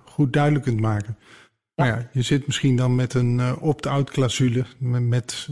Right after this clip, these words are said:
Speaker 1: ook weer hele moeilijke verwerkingsprocessen erachter.
Speaker 2: Ja, maar goed, dat is de, dat is de praktijk. Het is natuurlijk, kijk, als jij zelfstandige bent,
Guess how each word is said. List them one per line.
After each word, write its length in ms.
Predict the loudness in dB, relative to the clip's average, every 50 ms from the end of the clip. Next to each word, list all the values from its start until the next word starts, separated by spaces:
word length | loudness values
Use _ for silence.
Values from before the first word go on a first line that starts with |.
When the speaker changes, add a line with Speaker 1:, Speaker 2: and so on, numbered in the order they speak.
| -10 -4
Speaker 1:
ook 200 | -4 -4 -2 -2
weer 400 | 0 0 0 0 -2 -4 -6 -10 -14 _ _
hele 260 | 0 2 2 4 4
moeilijke 360 | 4 2 2 2 0 -2 -4
verwerkingsprocessen 1080 | -6 -4 -2 -2 -2 -2 -2 -2 -2 -4 -4 -4 -4 -6 -4 -2 -2 -2 -2 -2 -2 -4
erachter. 420 | -2 -2 -4 -4 -4 -6 -8 -8 -8 -12 -20 -20 _ _ _ _
Speaker 2:
Ja, 220 | _ -2 -2 -2 -2 -8 -18 _ _ _
maar 140 | -8 -8 -4
goed, 160 | -4 -4 -4
dat 140 | -4 -4 -4
is 160 | -6 -4 -4
de, 160 | -2 -2 -2 -2
dat 160 | -2 -4 -4 -4 -12 _
is 220 | -10 -10 -10 -10
de 80 | -16 -6
praktijk. 400 | -6 -6 -2 0 -2 -2 -2 -2
Het 100 | -2 -2
is 120 | -2 -2
natuurlijk, 320 | -2 -2 0 0 0 0
kijk, 220 | 0 -2 -2 0 -2
als 120 | -4 0
jij 220 | 0 0 0 2 0
zelfstandige 580 | -2 -2 -2 -2 -4 -4 -2 -2 -2 -4 -2
bent, 360 | -2 -2 -2 -2 -4 -6 -14